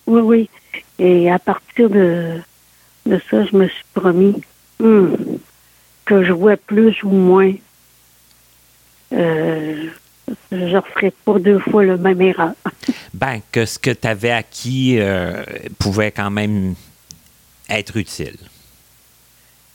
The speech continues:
Speaker 1: Oui, oui, oui, oui. Et, et évidemment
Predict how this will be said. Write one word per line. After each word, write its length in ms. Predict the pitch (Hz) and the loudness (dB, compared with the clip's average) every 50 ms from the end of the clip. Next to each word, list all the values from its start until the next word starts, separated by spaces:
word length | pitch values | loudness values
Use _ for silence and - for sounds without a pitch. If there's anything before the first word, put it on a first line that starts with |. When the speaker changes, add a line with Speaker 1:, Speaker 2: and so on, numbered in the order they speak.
| - | -4
Speaker 1:
Oui, 280 | - 196 220 240 254 - _ _ _ _ _ - | 2 2 4 4 2 0 _ _ _ _ _ 0
oui, 200 | 185 196 214 220 - _ _ _ _ _ | 2 2 2 2 0 _ _ _ _ _
oui, 220 | - 190 196 185 - _ _ _ _ _ _ _ - | -2 0 0 0 -2 _ _ _ _ _ _ _ -2
oui. 160 | 185 170 - _ _ _ _ _ _ _ _ _ _ _ _ _ - | -2 -2 -2 _ _ _ _ _ _ _ _ _ _ _ _ _ -2
Et, 360 | 190 180 165 170 175 165 156 - _ _ _ _ _ _ _ _ _ _ _ _ _ - | 0 0 0 -2 -6 -10 -12 -16 _ _ _ _ _ _ _ _ _ _ _ _ _ 0
et 340 | - 180 175 - 320 285 185 180 | 2 2 2 2 0 0 0 0
évidemment 680 | 170 175 170 165 175 170 165 175 185 202 202 196 | 0 0 0 0 0 0 2 2 4 4 4 2